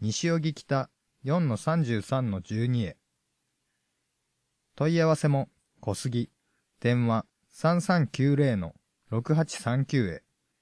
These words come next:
午前九時から午後九時の間に。なお、遊具の貸し出しがあります。ビムスポーツアベニュー、二つあります。一、運動不足改善、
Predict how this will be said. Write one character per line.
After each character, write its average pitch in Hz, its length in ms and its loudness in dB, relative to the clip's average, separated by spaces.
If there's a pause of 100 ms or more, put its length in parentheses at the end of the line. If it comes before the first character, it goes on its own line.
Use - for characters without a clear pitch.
(400)
午 180 160 0
前 156 240 0
九 135 140 -2
時 120 140 -4
か 92 140 -10
ら 85 120 -12 (400)
午 156 140 2
後 160 120 0
九 180 160 0
時 156 140 2
の 151 180 2
間 95 280 -2
に。 90 160 -8 (800)
な 127 160 0
お、 90 120 -8 (460)
遊 196 160 2
具 135 100 2
の 143 140 0
貸 - 200 -8
し 127 60 -2
出 120 80 0
し 127 140 -4
が 135 140 2
あ 101 40 2
り 95 100 -4
ま 90 160 -8
す。 - 220 -20 (1040)
ビ 165 140 2
ム 170 140 4
ス - 120 -8
ポ 175 220 2
ー 170 40 0
ツ 175 140 2
ア 170 80 6
ベ 147 140 4
ニ 95 120 -6
ュ 85 140 -10
ー、 - 40 -18 (420)
二 - 240 2
つ 165 160 0
あ 151 40 4
り 147 100 2
ま 135 140 2
す。 - 280 -18 (760)
一、 135 420 -4 (640)
運 180 200 2
動 190 180 2
不 180 120 0
足 - 260 -2
改 110 220 0
善、 107 320 -2